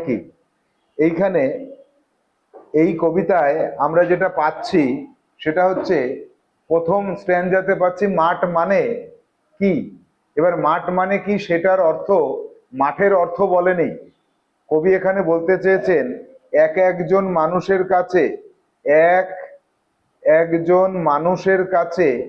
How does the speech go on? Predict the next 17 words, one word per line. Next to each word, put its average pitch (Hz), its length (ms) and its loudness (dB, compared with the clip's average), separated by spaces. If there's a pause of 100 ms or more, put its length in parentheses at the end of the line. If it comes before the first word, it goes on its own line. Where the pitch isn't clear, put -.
(680)
মাঠের 139 480 0 (1000)
অর্থ 143 240 0 (140)
এক 160 140 -4
এক - 160 -6
রকম, 110 240 -2 (480)
অর্থাৎ 165 240 -2 (100)
এক 147 160 -2
একজন 175 260 0 (120)
মানুষ 170 240 0 (140)
মাঠকে 151 320 0 (180)
এক - 80 -6 (100)
এক 170 60 -6 (100)
রকম 151 240 2 (120)
ভাবে 147 220 0 (100)
দেখে। 147 280 0 (920)
ঠিক 165 200 0
আছে, 185 160 0